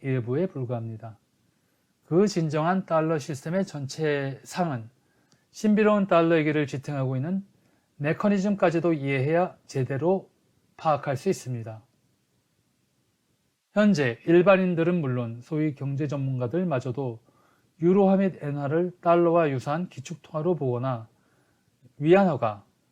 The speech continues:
달러의 지위를 대체한다는 식의 오판을 하는 이유는 이들이 보는 달러는 그저 화폐에 불과하며 달러를 하나의 시스템으로 보지 않기 때문입니다.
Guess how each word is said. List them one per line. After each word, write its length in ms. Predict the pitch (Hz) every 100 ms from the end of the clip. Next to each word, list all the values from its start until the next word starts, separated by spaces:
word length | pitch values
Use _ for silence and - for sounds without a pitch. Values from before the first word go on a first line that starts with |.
| -
달러의 460 | 160 151 139 139 135
지위를 420 | 135 127 160 180
대체한다는 640 | 139 135 - 185 170 160
식의 340 | 143 - 175 180
오판을 640 | 139 131 - 143 175 190 185
하는 320 | - - 196 143
이유는 480 | 127 131 147 117 117 _ _ _ _ _ _ _ _ -
이들이 260 | 160 220
보는 300 | 208 165 156
달러는 480 | 139 147 139 143 190
그저 260 | - 135 160
화폐에 460 | 143 185 - 160
불과하며 640 | 170 151 135 127 127 131 113 _ _ _ _ _ _ _ _ _ _ _ _ _
달러를 520 | - 147 147 139 190
하나의 380 | 190 196 208 208
시스템으로 720 | 202 208 - 180 143 175 202 196
보지 420 | - 131 180 196
않기 540 | 196 131 131 - 202 196
때문입니다. 720 | 160 143 123 110 107 110